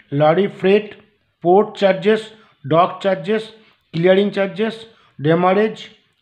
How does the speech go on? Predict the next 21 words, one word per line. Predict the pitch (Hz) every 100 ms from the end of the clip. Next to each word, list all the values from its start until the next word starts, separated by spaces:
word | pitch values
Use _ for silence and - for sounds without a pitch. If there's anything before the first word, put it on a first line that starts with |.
| -
demurrage, | 151 175 185 196 202 226 220 - _ _ _ -
and | 156 160 160 156 - - _ _
there | 165
is | 180 -
Karajat | - 175 185 170 196 208 202
expense, | 196 - 208 226 220 - _ _ _ _
that | - 165
is | 185 170 - - _ _
water | 156 170 196 190
fare, | 196 208 214 220 - _ _ _ _ _ _ _ -
what | 180 185 -
fare? | 208 214 214 - _ _ _ _
E | 156
C | 143 160
C. | 143 127 101 - _ _ _ _
An | 165 170
expense | 185 185 - 233 226
related | 175 185 185
to | 180
the | 160 175 214 - _ _ _
productions. | 160 165 165 - 104 - -